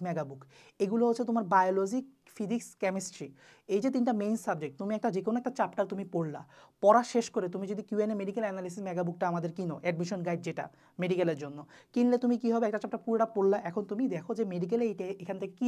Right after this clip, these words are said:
ধরনের প্রশ্ন আসে। So এটার কারণে তুমি কিন্তু একটা আইডিয়া হয়ে গেল আমি কি এই ধরনের কোশ্চেন পারি কি পারি না। নাইনটি ফাইভ পার্সেন্ট কোশ্চেন দেখতে তুমি পারতেছো, ফাইভ পার্সেন্ট কোশ্চেন যেগুলো তুমি পারতেছো না সেগুলো সলভ করলে কিন্তু তুমি একাডেমিক এবং অ্যাডমিশন দুইটা কিন্তু প্যারালাল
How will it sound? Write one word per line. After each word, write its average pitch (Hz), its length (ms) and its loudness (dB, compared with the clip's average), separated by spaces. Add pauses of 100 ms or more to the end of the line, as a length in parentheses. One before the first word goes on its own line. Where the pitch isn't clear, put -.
ধরনের 202 280 -2
প্রশ্ন 165 180 -6 (120)
আসে। - 140 -16 (420)
So - 60 -10 (100)
এটার 240 240 6
কারণে 262 260 6
তুমি 226 180 2
কিন্তু 254 180 -2
একটা - 120 0 (100)
আইডিয়া 208 320 4
হয়ে 208 220 2
গেল 175 120 2 (180)
আমি 180 160 -4
কি 220 140 0
এই 190 80 4
ধরনের 208 240 -2
কোশ্চেন 220 200 -2 (100)
পারি 196 220 4
কি 247 40 2 (100)
পারি 160 220 2
না। 160 60 -12 (840)
নাইনটি 240 420 6
ফাইভ 254 200 10
পার্সেন্ট 269 260 4
কোশ্চেন 254 240 2
দেখতে 233 200 -2
তুমি 233 180 2
পারতেছো, 180 280 0 (100)
ফাইভ 220 180 6
পার্সেন্ট 247 240 0
কোশ্চেন 240 220 0
যেগুলো 233 220 0
তুমি 240 180 0
পারতেছো 226 300 0
না 220 100 -4
সেগুলো 226 180 -2 (100)
সলভ 208 220 2
করলে 233 220 2
কিন্তু 233 180 0
তুমি 233 100 0 (220)
একাডেমিক 226 360 2 (360)
এবং 180 100 -6 (120)
অ্যাডমিশন 180 440 -6
দুইটা 180 240 -2
কিন্তু 226 160 -6 (240)
প্যারালাল 214 340 6